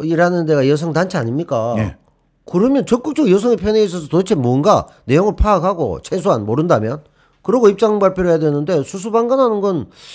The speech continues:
Speaker 1: 무슨 자세일까요?
Speaker 2: 전체 화면으로 우리
Speaker 1: 자.
Speaker 2: 박재동 화백의 이 가슴 아픈 만평 하나를 여러분들께 소개해드리고 오늘 이 얘기는 마치도록 하겠습니다.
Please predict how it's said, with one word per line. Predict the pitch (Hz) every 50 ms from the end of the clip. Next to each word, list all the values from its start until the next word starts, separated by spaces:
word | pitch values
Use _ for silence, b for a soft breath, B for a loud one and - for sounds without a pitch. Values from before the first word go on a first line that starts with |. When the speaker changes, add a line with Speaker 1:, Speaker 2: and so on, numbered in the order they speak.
| B B B B
Speaker 1:
무슨 | 101 101 - 147 151
자세일까요? | 151 151 120 170 202 196 - 226 226 185 160 170 160 -
Speaker 2:
전체 | - 135 143 135 175
화면으로 | 175 165 160 156 147 143 135 127 131 123 117 110 - - -
우리 | 117 127 123 117 110 - - _ _ _
Speaker 1:
자. | - 139 127 117 98
Speaker 2:
박재동 | 92 127 - - 175 156 160 156 147
화백의 | 135 123 123 123 117 107 113 110 107 110 143 180 202 - _ _ _ _ _ _ _ _ _ _ _ _
이 | - 131 139 143 139 127 117 104 - _
가슴 | - - - - - 143
아픈 | 123 - - 139 135
만평 | 117 98 101 117 113 - 127 117 117
하나를 | 113 123 113 104 107 117 143 170 190 190 165 - _ -
여러분들께 | 107 107 107 104 101 98 101 107
소개해드리고 | 98 - 139 123 131 123 110 107 101 95 127 151 151
오늘 | 123 113 110 107 101 98
이 | 104
얘기는 | 104 98 95 101 117
마치도록 | 113 92 - - - - 104 90 -
하겠습니다. | 110 98 90 - - 90 80 - - -